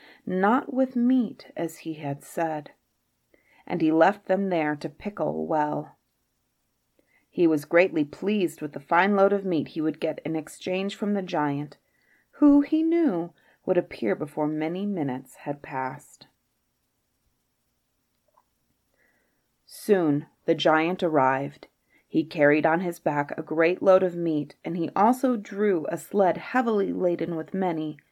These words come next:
dressed carcasses of animals he had killed. "What cheer for me tonight, and what fortune?" he said to the butcher, as he entered the warm shop with his load. And the butcher said, "Good cheer and fine fortune. I have a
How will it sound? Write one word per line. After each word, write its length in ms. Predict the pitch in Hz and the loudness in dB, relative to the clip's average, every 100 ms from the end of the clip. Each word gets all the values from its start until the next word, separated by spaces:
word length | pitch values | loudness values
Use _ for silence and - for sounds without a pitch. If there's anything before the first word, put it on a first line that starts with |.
| _ _ | _ _
dressed 480 | - 208 208 208 - | 0 2 2 -2 -16
carcasses 680 | - 214 214 202 170 156 147 | -10 -6 -6 -8 -8 -8 -6
of 120 | 160 | -8
animals 520 | - 170 147 139 135 - | -8 -6 -4 -4 -8 -10
he 140 | - | -8
had 200 | 131 - | -8 -8
killed. 420 | - 180 165 - _ _ _ _ _ _ _ _ _ _ _ _ _ _ _ _ _ _ | -8 -8 -8 -12 _ _ _ _ _ _ _ _ _ _ _ _ _ _ _ _ _ _
"What 300 | - 160 160 | 2 2 2
cheer 240 | - 180 | 4 4
for 140 | 165 175 | 4 0
me 180 | 165 | -2
tonight, 500 | 156 - 175 170 175 | -4 -4 2 2 2
and 160 | 208 208 | 2 4
what 200 | 220 233 | 4 2
fortune?" 720 | - 269 285 - 208 135 135 139 | 8 8 8 6 0 0 -6 -16
he 160 | _ 143 | _ -10
said 260 | - 143 147 | -6 -8 -6
to 60 | |
the 120 | 143 | -8
butcher, 480 | 143 143 - 147 156 _ | -6 -8 -6 -10 -10 _
as 160 | - 160 | -8 -2
he 140 | 165 | -2
entered 260 | 139 156 147 | -2 -2 -2
the 100 | 156 | -2
warm 240 | 156 147 | 0 0
shop 320 | 147 156 147 | -2 -4 -4
with 120 | 147 143 | -6 -6
his 200 | 147 143 | -6 -2
load. 440 | 151 160 147 147 - _ _ - - - - - | 2 2 2 -4 -16 _ _ -20 -20 -20 -20 -6
And 140 | 180 | -2
the 60 | 160 | 2
butcher 320 | 165 165 156 | 2 0 -4
said, 360 | 151 147 143 - - _ - | 4 4 4 -2 -18 _ -6
"Good 300 | 156 185 214 | 6 8 8
cheer 500 | 208 - 180 185 214 | 2 2 6 8 10
and 240 | 190 120 143 | 8 6 0
fine 540 | - 151 165 190 202 | 4 8 8 6 4
fortune. 580 | 214 160 123 - 143 131 | 2 2 0 -2 -6 -4
I 140 | - | 0
have 220 | 175 170 | 2 2
a 120 | 143 | 2